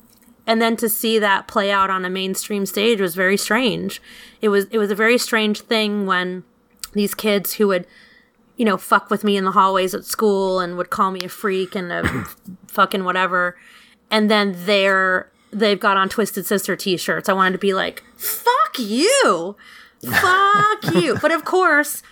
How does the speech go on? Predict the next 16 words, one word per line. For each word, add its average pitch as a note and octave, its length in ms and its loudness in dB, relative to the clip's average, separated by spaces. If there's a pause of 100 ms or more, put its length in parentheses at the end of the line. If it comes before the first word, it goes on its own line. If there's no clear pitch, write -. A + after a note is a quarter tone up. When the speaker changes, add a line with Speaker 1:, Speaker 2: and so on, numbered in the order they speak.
(180)
Speaker 1:
I C4+ 100 4
was C4 380 0
too C#4 100 0
young A#3+ 260 0
to A#3 60 0
understand, G#3 600 0 (260)
okay, A3+ 180 2
Speaker 2:
Right. A#3+ 340 0
Speaker 1:
there's G3+ 180 2
some G#3+ 100 0
acceptance A3 580 -2
here. F3+ 280 -4 (280)
They're G3+ 200 4
going G#3 280 0
to, A#3 160 -2
Speaker 2:
Right. G3+ 60 -2